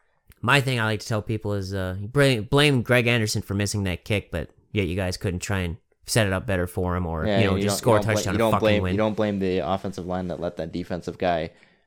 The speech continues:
Speaker 2: um, around him, so that kick would have been blocked if he wouldn't have rushed it.
Speaker 1: Yeah.
Speaker 2: Just saying.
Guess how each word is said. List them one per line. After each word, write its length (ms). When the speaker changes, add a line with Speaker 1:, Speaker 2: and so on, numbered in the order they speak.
Speaker 2:
um, 400
around 380
him, 300
so 160
that 180
kick 220
would 80
have 80
been 160
blocked 400
if 160
he 100
wouldn't 200
have 120
rushed 320
it. 220
Speaker 1:
Yeah. 320
Speaker 2:
Just 180
saying. 300